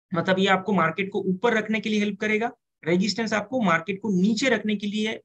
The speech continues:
बताया जाता है कि resistance यहाँ पे है, ऊपर जाने ही नहीं देगा। okay, so ये हो गया highest resistance आठ सौ। तो ये यहाँ पे मतलब as of now till this expiry,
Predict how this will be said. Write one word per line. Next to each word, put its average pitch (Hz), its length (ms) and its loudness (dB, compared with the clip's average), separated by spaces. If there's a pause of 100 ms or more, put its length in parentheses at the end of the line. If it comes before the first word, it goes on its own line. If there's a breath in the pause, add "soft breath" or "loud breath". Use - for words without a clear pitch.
बताया 165 280 0
जाता 160 180 -4
है 202 60 -10
कि 208 100 -8
resistance 170 640 -6
यहाँ 160 140 -6
पे 185 120 -4
है, 185 240 -2 (280)
ऊपर 185 220 -2
जाने 175 260 2
ही 208 140 4
नहीं 170 220 4
देगा। 135 200 -6 (140)
okay, 170 240 -6 (360 soft breath)
so - 60 -12
ये 196 200 4
हो 214 120 2
गया 208 120 0
highest 190 380 0
resistance 196 560 -4
आठ 160 200 -2
सौ। 233 260 -8 (260)
तो - 180 -8 (120)
ये 185 160 0
यहाँ 202 240 2
पे 262 220 0 (300)
मतलब 185 300 -2 (220)
as 208 140 4
of 277 120 2
now 202 240 2
till 202 340 -4
this 220 180 0
expiry, 190 480 0